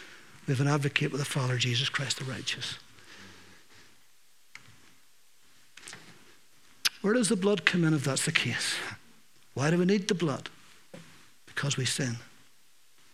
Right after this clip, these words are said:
Because we sin. And we need the cleansing. The word can cleanse us too, you know.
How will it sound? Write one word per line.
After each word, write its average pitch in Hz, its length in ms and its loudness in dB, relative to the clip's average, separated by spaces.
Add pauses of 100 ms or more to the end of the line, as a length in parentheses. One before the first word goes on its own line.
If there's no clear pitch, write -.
(760)
Because - 260 -2
we 151 60 -2
sin. 294 340 -2 (2500)
And 139 100 0
we 156 80 4
need 156 160 4
the 160 80 2
cleansing. 160 580 0 (1800)
The 156 80 4
word 185 280 4
can 170 100 4
cleanse 165 380 4
us 135 80 4
too, 202 200 4
you 208 140 4
know. 123 220 -2